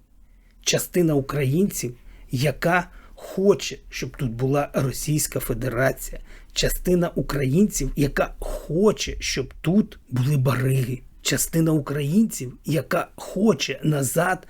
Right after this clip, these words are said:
злодіїв, зрадників, бариг тих же самих, які самі є спільниками. Ось ці люди кричать щось. А світ зустрічає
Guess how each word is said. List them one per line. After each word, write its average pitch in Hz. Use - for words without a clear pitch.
злодіїв, 131
зрадників, 139
бариг 160
тих 139
же 143
самих, 143
які 139
самі 202
є 185
спільниками. 143
Ось -
ці 208
люди 165
кричать -
щось. -
А -
світ 165
зустрічає 135